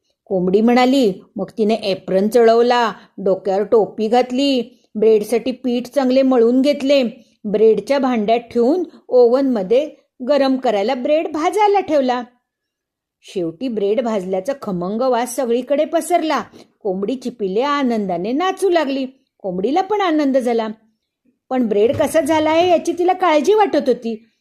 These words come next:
जेव्हा खमंग खरपूस ब्रेड ओव्हनमधून बाहेर काढला, तेव्हा तिच्या आनंदाला पारावार उरला नाही आणि मग नेहमीच्या सवयीप्रमाणे तिने विचारले,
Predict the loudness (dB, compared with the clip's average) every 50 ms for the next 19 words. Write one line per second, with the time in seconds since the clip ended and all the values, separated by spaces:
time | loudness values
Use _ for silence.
0 | _ _ _ _ _ _ _ _ _ _ _ _ _ -6 -2 0 0 2 2 0
1 | -2 -2 -2 -2 0 0 2 2 2 2 2 2 2 2 2 0 0 0 0 0
2 | -2 -2 -2 -2 0 2 4 4 4 4 4 4 4 4 4 2 2 0 0 0
3 | 0 0 0 0 0 0 0 0 0 -2 -2 -2 -2 0 0 0 0 0 0 0
4 | 0 0 -2 -2 -4 -6 -12 -20 -20 -20 _ _ -4 -2 -2 -2 -2 -4 -4 -4
5 | -6 -4 -2 -2 -2 -2 -2 -2 -2 -2 -2 0 0 0 -2 -2 -2 -2 0 0
6 | 0 0 0 0 2 2 2 2 2 2 0 0 2 2 2 2 2 2 0 -2
7 | -4 -10 _ _ _ _ _ _ -4 -2 0 0 2 2 2 4 4 4 4 4
8 | 2 2 2 0 0 0 0 2 2 2 0 0 -2 -2 -2 -2 -2 -2 -2 -2
9 | -2 -2 0 0 0 0 0 0 0 0 0 2 2 0 0